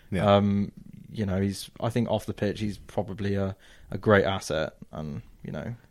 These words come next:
Speaker 2: that's
Speaker 1: And
Speaker 2: fine.
Speaker 1: also, I'd point out, I think that right back isn't his best position. I think he's best in the s-, in a back three.
Speaker 2: Well, there's a debate.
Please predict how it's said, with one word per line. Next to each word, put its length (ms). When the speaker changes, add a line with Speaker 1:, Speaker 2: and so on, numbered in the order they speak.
Speaker 2:
that's 180
Speaker 1:
And 80
Speaker 2:
fine. 20
Speaker 1:
also, 460
I'd 260
point 220
out, 280
I 200
think 520
that 280
right 240
back 240
isn't 220
his 140
best 380
position. 380
I 100
think 260
he's 320
best 480
in 140
the 60
s-, 180
in 140
a 60
back 340
three. 880
Speaker 2:
Well, 80
there's 220
a 60
debate. 500